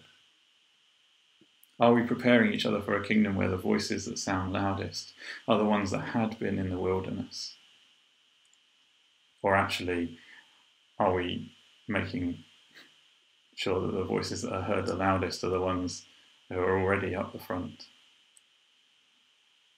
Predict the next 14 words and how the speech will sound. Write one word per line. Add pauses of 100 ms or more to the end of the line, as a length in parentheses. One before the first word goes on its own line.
(420)
We
could
go
on
and
on.
There's
so
many
different
versions
of
these
questions.